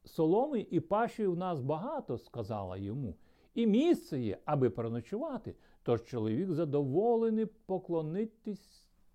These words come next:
поклонився Господу, та й сказав: "Благословення Господь, Богу мого пана Авраама, який не порушив справедливості і правди, що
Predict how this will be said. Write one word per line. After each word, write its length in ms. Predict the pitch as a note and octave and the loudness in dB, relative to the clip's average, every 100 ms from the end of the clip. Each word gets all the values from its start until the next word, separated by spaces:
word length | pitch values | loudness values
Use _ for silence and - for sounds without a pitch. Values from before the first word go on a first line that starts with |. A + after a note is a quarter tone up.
| - | -4
поклонився 540 | D#3+ E3 D3+ D#3 D#3 | 0 2 2 0 0
Господу, 600 | G3+ D4+ - - E3+ D3+ | -2 -2 -4 -6 -4 -2
та 140 | C3+ D#3+ | -2 -4
й 60 | |
сказав: 480 | D#3+ - G3+ B3 G3+ | -4 -10 -8 -6 -4
"Благословення 1000 | C3 D#3+ F3+ F3+ F3+ A#3+ C#4+ A3+ G#3 F3+ C#3+ C#3+ | -2 -2 -2 0 2 4 2 0 -2 -6 -10 -6
Господь, 640 | E3 F3+ - - D#4 F#3 - _ - | -4 -4 -6 0 4 2 0 _ 4
Богу 300 | G#3 G#3 D3+ | 8 10 8
мого 360 | D3 D#3+ F#3 | 2 0 0
пана 500 | E3 G#3 G#3+ F3 C#3+ - | -2 -4 -2 -2 -4 -4
Авраама, 1120 | F3 E3 D3+ F3 E3 D#3+ _ G#3+ C#4+ C#4+ F#3 | -4 -2 0 0 0 -2 _ -6 -4 -2 0
який 260 | D#3 D3+ F3 | 0 2 2
не 120 | E3+ | 0
порушив 680 | D3+ D#3+ G#3+ D4+ - D#3+ C3+ | 0 0 0 -2 0 -2 -2
справедливості 1080 | - E3+ E3+ D#3+ D3 D#4 D4+ F#3+ - F3+ D#3 - _ - | -2 0 2 2 2 2 2 2 0 -4 -6 -20 _ 0
і 120 | F3+ | 0
правди, 680 | - D#3+ D3 D#3+ G#3+ A#3 C4+ | 4 4 6 4 2 0 -2
що 480 | - C#3 B2+ E3 | -2 0 2 2